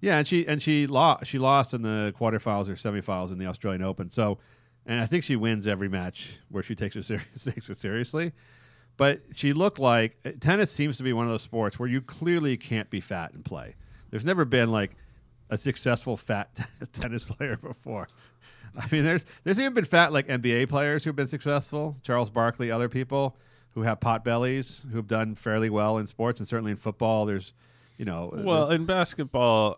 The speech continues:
Speaker 2: I mean, they might look fat for a basketball player,
Speaker 1: Well, that's
Speaker 2: but
Speaker 1: what I
Speaker 2: if
Speaker 1: mean,
Speaker 2: you
Speaker 1: but they're
Speaker 2: saw them in a room, th-,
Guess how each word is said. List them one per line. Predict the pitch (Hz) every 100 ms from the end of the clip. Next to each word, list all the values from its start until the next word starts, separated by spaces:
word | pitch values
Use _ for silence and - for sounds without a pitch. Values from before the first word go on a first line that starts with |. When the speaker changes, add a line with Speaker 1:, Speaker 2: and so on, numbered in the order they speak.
| -
Speaker 2:
I | 120
mean, | 120 110 104 - - _ _ _
they | 123 131
might | 135 117
look | 113 107 -
fat | - 107 98 -
for | - - 104 95 90
a |
basketball | 90 98 104 - 95 82
player, | - 82
Speaker 1:
Well, | 175
that's | 185 170
Speaker 2:
but |
Speaker 1:
what | 156
I |
Speaker 2:
if |
Speaker 1:
mean, | 139 135
Speaker 2:
you |
Speaker 1:
but | 127
they're | 139
Speaker 2:
saw | 120 113
them | 110 98 101
in | 104 98
a | 90
room, | 92 113 92 90 90 92 - -
th-, | -